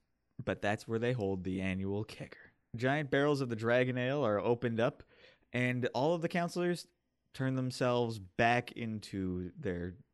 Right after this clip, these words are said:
dragon form. Each of these barrels are now just shot glasses,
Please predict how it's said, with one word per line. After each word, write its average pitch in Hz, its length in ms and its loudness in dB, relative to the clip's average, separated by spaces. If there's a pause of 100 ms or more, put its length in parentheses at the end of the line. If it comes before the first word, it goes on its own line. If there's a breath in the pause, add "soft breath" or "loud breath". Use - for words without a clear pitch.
dragon 92 460 -4
form. - 520 -14 (280)
Each 131 220 -2
of 135 60 -6
these 135 140 0
barrels 143 360 4
are 113 100 0
now 110 140 -2
just 123 200 -6
shot 101 280 -2
glasses, - 540 -10